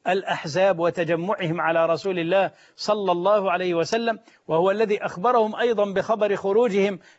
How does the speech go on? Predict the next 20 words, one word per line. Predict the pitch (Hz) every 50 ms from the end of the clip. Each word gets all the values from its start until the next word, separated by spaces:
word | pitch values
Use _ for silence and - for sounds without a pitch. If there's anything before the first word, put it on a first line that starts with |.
| _ _
إلى | 190 220 226 220 214 202 190 - 233 247
أحد، | 247 226 - 233 220 208 208 240 254 226 - - _ _ _ _
ولم | 151 165 185 196 226 240 233 208 185 _ _ _ _ _ _ _ _ _ - 165 175 175 175 175 175 175
يترك | 165 190 208 254 254 - 214 202 185
خبرا | - - - 220 220 214 202 196 196
إلا | 196 - - 254 226 220 202 190 - 226
أخبر | 220 - 175 185 196 190
النبي | 190 185 185 185 180 214 214 202 190 175 170 - _ _ _
به | 185 165 208 202 190 202 180
صلى | 156 - 220 214 202 190
الله | 180 180 180 190 202 185 175 180
عليه | 165 170 180 190 180 165
وعلى | 170 160 156 165 170
آله | 170 165
وسلم. | 160 156 - 170 165 151 139 139 - _ - - - - - -
لكنه | 165 185 196 202 196 196 240 247 226 208 196 170 170 180 180
لما | 180 180 175 180 175 175 180
جاءت | 170 202 214 196 180 156 -
السنة | 185 147 - - 196 190 175 156 -
الثانية | 175 - - - 160 156 156 156 143 127 -